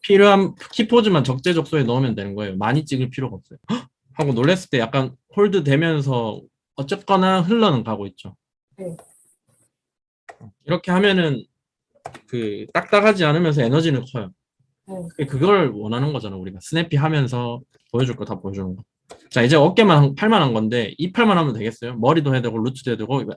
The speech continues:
Speaker 1: 반대쪽 팔도 해야겠죠. 그 에너지를. 그럼 이제 "헉!" 하고 전체적으로 놀란 느낌 되겠죠. 첫 번째로 해야 될 건 사실은 팔이 아니에요. 근데 팔이 너무 뻣뻣해 보여서 먼저 했던 것뿐이고, 자, 고개 숙여지는 타이밍 보면서 일단 루트가 움직여야 돼.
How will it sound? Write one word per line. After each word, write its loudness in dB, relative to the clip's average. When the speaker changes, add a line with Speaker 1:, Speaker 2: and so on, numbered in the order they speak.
Speaker 1:
반대쪽 -6
팔도 -10
해야겠죠. -8
그 4
에너지를. 2
그럼 2
이제 2
"헉!" -4
하고 -2
전체적으로 -2
놀란 -2
느낌 -14
되겠죠. -16
첫 -8
번째로 2
해야 2
될 -4
건 -8
사실은 -6
팔이 -2
아니에요. -6
근데 0
팔이 2
너무 2
뻣뻣해 0
보여서 0
먼저 -4
했던 -6
것뿐이고, -6
자, -4
고개 4
숙여지는 2
타이밍 0
보면서 -2
일단 2
루트가 -2
움직여야 -6
돼. -18